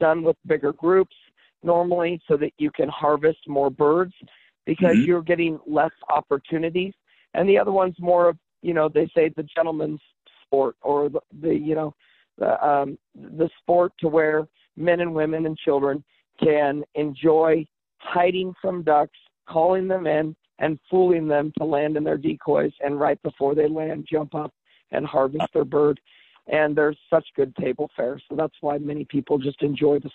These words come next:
Speaker 1: sport as well as the lifestyle.
Speaker 2: Yeah, yeah.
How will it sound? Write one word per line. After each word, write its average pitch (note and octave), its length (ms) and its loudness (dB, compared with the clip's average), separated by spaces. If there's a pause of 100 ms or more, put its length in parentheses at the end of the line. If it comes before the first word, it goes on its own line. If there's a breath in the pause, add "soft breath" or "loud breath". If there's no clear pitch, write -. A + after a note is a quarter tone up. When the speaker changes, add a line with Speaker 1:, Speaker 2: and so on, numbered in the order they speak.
Speaker 1:
sport D#3 360 2 (420 soft breath)
as C3+ 220 0
well C#3 260 2
as D3+ 160 0
the D#3 60 -2 (140)
lifestyle. - 600 -6 (580)
Speaker 2:
Yeah, F#2 380 0 (240)
yeah. F#2+ 220 0